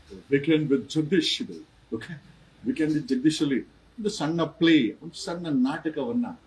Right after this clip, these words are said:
ನಿಮ್ಮ ಮನರಂಜನೆಗೋಸ್ಕರ ಮಾಡ್ತಾ ಇದ್ದೇವೆ. ಓಕೆ? ಇದರಲ್ಲಿ ಯಾರನ್ನೂ ಕೂಡ ಇಮಿಟೇಟ್ ಮಾಡುವಂತ ಅವಶ್ಯಕತೆ ಇಲ್ಲ. ಇದೊಂದು ಸಣ್ಣ ಪ್ಲೇ,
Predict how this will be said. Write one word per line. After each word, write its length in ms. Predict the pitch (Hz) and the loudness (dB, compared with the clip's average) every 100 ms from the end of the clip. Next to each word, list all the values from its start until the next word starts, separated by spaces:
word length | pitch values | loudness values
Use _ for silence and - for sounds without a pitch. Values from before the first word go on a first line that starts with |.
| _ - | _ -8
ನಿಮ್ಮ 200 | 220 240 | 0 2
ಮನರಂಜನೆಗೋಸ್ಕರ 1040 | 170 123 165 226 208 170 160 139 - 147 143 | 4 2 0 0 0 0 0 -2 -4 -6 -4
ಮಾಡ್ತಾ 600 | 135 90 82 110 - 156 | -4 -6 -10 -14 -6 -2
ಇದ್ದೇವೆ. 300 | 151 123 90 - _ _ _ - | 0 -2 -6 -12 _ _ _ -12
ಓಕೆ? 240 | 156 123 _ _ - | -8 -8 _ _ -4
ಇದರಲ್ಲಿ 540 | 127 151 147 151 127 - _ _ 107 | 2 4 4 2 2 -8 _ _ -4
ಯಾರನ್ನೂ 520 | 120 131 156 165 160 | 0 4 4 2 2
ಕೂಡ 200 | 165 160 | 2 4
ಇಮಿಟೇಟ್ 520 | 156 151 156 160 147 | 4 4 4 2 2
ಮಾಡುವಂತ 560 | 151 151 151 143 127 143 | 0 4 4 2 -2 -4
ಅವಶ್ಯಕತೆ 600 | 143 147 - 160 - 113 | -2 -2 -2 -4 -2 -2
ಇಲ್ಲ. 160 | 101 | -4
ಇದೊಂದು 280 | 143 185 196 | -6 -8 -8
ಸಣ್ಣ 280 | 190 202 208 | -4 -2 -2
ಪ್ಲೇ, 580 | - - 180 151 - | -4 2 6 6 4